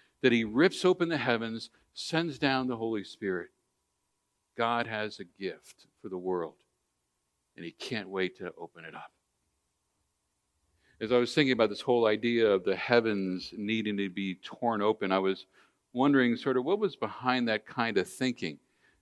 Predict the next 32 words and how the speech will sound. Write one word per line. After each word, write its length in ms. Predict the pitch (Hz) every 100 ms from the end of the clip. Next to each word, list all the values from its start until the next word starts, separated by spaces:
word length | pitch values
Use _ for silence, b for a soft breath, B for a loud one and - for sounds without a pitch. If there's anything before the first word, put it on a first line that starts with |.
| _
Uh, 220 | 101 101 98 110 117 117 117
th-, 140 | 120 117
that 140 | 127
idea 280 | 127 131 170
is 100 | 127
found 300 | 139 131 127
in 80 | 117
the 140 | 104
Old 220 | 104 101
Testament. 520 | - 110 - - 80 - _ _ _ _ _ _ _ -
In 120 | 104
Isaiah 340 | 101 110 110
sixty-four, 580 | - - - - 113 101
we 120 | 98
read, 300 | 98 98 92 b b b b
"Rip 320 | 104 107 139 139
the 80 |
heavens 400 | 127 123 117 117
apart. 480 | 110 - 117 95 -
Come 320 | - 147 139
down, 360 | 123 117 113 107
Lord. 340 | 104 107 104 b b -
Make 300 | 117 120 120
the 80 | 113
mountains 440 | 107 107 104 98
tremble." 420 | - - 101 82 82
That's 240 | 98 -
the 100 | 95 B B
contemporary 560 | - 104 113 101 95 98
English 340 | 110 104 90
version. 380 | 98 92 87 90
The, 160 | 87